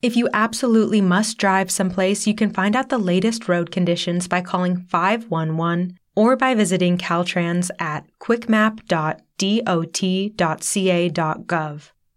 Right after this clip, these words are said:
The National Weather Service also recommends keeping an extra flashlight, food, and water in your vehicle in case of an emergency. In Truckee and Lake Tahoe, tonight snow showers with a low around thirteen degrees.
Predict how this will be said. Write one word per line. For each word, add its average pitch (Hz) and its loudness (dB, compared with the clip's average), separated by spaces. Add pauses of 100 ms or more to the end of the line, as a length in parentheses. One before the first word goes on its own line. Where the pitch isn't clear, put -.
(140)
The 220 4
National 233 4
Weather 185 2
Service 180 0 (100)
also 226 0
recommends 214 2
keeping 185 -2
an 170 -2
extra 214 -2
flashlight, 185 -2
food, 202 2
and 165 -2
water 170 2
in 175 2
your 180 2
vehicle 165 -2
in 202 0
case 170 -4
of 165 0
an 165 -2
emergency. 156 -6 (580)
In 214 6
Truckee 208 2
and 202 2
Lake 190 0
Tahoe, 196 0
tonight 190 -2
snow 196 0
showers 220 2
with 240 -2
a 185 4
low 165 0
around 165 0
thirteen 160 -4
degrees. 151 -6